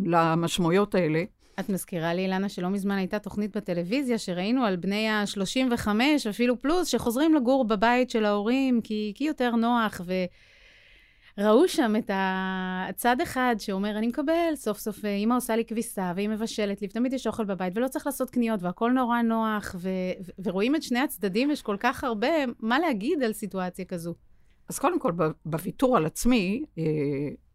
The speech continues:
Speaker 1: אם אני מוותרת על עצמי, אני כ-, כביכול יכולה, אם אני נוטשת את עצמי, אם אני מוותרת על עצמי, לפחות אני אחוש מצילה מעצם היותי מקריבה את עצמי כזבח וקורבן לאחר. כלומר, זה,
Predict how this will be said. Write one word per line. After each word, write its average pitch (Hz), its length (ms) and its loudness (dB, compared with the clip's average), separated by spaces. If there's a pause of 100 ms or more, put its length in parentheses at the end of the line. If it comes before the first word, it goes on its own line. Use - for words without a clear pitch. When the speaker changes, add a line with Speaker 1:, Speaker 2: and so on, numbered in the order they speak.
(140)
Speaker 1:
אם 175 80 0
אני 165 100 0
מוותרת 175 380 -2
על 170 80 0
עצמי, 247 280 0
אני 156 200 -2
כ-, - 60 -16 (120)
כביכול 143 380 -4
יכולה, 151 300 -4 (360)
אם 208 140 2
אני 170 280 2 (220)
נוטשת 160 400 -4
את - 120 -14
עצמי, 175 380 -6
אם 175 140 -2
אני 170 180 0
מוותרת 147 420 -2
על 202 100 2
עצמי, 339 300 0 (380)
לפחות 254 340 6
אני 302 160 12
אחוש 285 320 4
מצילה 226 520 8 (640)
מעצם 202 380 4
היותי 180 500 2
מקריבה 185 460 4
את 190 120 2
עצמי 226 300 4
כזבח 208 460 4
וקורבן 190 380 2
לאחר. 240 480 2 (280)
כלומר, 156 320 -2
זה, 147 160 -2